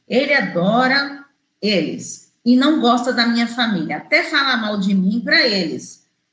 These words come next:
nas minhas costas. E se eu falar qualquer coisa deles, já vira já vira, acho que uma briga, um negócio assim, tá?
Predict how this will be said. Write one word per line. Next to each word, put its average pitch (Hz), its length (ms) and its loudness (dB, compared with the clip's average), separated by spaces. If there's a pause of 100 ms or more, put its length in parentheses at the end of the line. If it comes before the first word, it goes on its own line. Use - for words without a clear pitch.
nas 190 240 2
minhas 277 280 2
costas. 180 760 -4
E 214 60 -2
se 294 160 -4
eu 311 80 2
falar 277 420 2
qualquer 285 400 -2
coisa 233 300 0
deles, 240 600 -6
já 214 380 0
vira 277 580 2 (1900)
já 202 100 4
vira, 240 200 2
acho 247 100 -2
que 247 80 -2
uma 240 140 6
briga, 233 340 0
um 196 60 2
negócio 247 320 0
assim, 170 520 -6
tá? - 440 -2